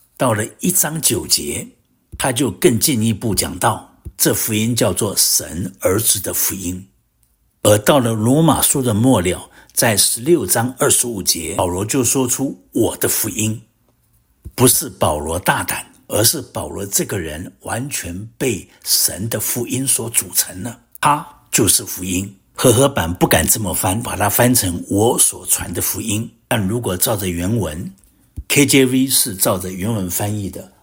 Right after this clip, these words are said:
“According to my gospel”。保罗这个人最终被福音所组成，所以他敢说“我的福音”就是神儿子的福音，也就是神的福音。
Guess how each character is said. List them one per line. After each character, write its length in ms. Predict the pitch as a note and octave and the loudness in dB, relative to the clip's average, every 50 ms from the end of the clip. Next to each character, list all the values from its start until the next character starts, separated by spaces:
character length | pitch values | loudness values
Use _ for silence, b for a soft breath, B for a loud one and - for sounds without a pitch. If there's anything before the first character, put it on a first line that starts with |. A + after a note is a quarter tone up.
| _ - | _ -12
“According 640 | - F#2 - - - D3+ C#3 - C#3 C3+ B2+ C3 B2 | -10 -10 -10 -6 -2 -2 0 0 0 -2 -2 -2 -4
to 240 | - - - C3 B2+ | -4 -4 -2 -2 -2
my 340 | B2+ A#2+ A#2 A2 A#2 - - - - - - C#4 - - - | -2 -2 -2 -2 -4 -4 -8 -12 -10 -8 -8 -8 -10 -12 -4
gospel”。 540 | - C3 B2+ C#3 C#3 - - - F2 F2 - - _ _ _ _ _ _ _ _ _ _ _ _ _ _ | 2 4 4 4 4 2 0 -4 -10 -12 -12 -14 _ _ _ _ _ _ _ _ _ _ _ _ _ _
保 100 | - F#2+ | 0 2
罗 180 | F2+ F#2 F#2 G#2 | 2 4 2 2
这 160 | A2 - D#3 | 2 0 0
个 100 | A#2+ - | -2 -2
人 300 | E2+ E2 D#2+ E2 F#2 G#2 | -4 -4 -4 -4 -6 -4
最 260 | - - - D3+ G#2 | -2 0 2 2 2
终 320 | F#2 - - G#2+ G#2+ A2 G#2 - | 2 0 -2 -2 -4 -6 -6 -4
被 180 | - A2+ F2+ | -4 -4 -2
福 240 | - - - - A2+ | -2 -4 -4 -4 -2
音 200 | B2 G#2 G#2+ B2 | -2 -2 0 0
所 200 | - - - G2 | 0 0 0 -2
组 180 | - - F#2 - | -4 -4 0 0
成， 320 | - - - - E2+ G#2 - _ _ _ | -2 -2 -2 -8 -12 -14 -16 _ _ _
所 160 | - A2+ A#2+ A#2 | 0 2 2 2
以 120 | A2 G#2 | 0 -2
他 160 | - D3+ C3+ | -2 -2 -2
敢 220 | - - F2+ D#2+ - | -2 -2 -4 -2 -2
说 420 | - - G#2+ G2+ - - - _ _ | -2 -2 -2 -4 -6 -8 -12 _ _
“我 220 | - G2 F#2 - F2+ | 0 0 0 0 0
的 100 | - F2+ | -2 -2
福 180 | - - G#2+ | 0 0 0
音” 320 | G#2 F#2 F2+ F#2 G2+ A2+ - - | 0 -2 -2 -2 -4 -6 -4 2
就 180 | - - A2+ | 4 4 4
是 280 | G2 - - - A2+ F#2+ | 4 2 2 0 0 0
神 400 | - - - - F2+ E2+ F2+ - - | 0 0 2 0 -2 -4 -10 -8 -4
儿 120 | - G2 | -2 -2
子 160 | G#2 - - | 0 -2 -2
的 100 | F2+ F2+ | -4 -6
福 180 | F2+ - - G2 | -8 -8 -8 -8
音， 300 | F#2 F#2+ G2+ G#2+ A2+ C#3+ - _ - - | -8 -6 -6 -8 -8 -8 -12 _ -14 -6
也 160 | - E2 E2 - | -4 -4 -4 -2
就 240 | - - G2+ F2 | -2 0 0 2
是 240 | D#2 - - - - - | 2 0 0 0 -4 -4
神 380 | - - - - - - - - | -2 0 0 0 -2 -4 -8 -10
的 80 | - | -8
福 220 | - - - A2 G2+ | -8 -8 -8 -8 -10
音。 180 | F#2+ F2+ E2+ | -12 -14 -16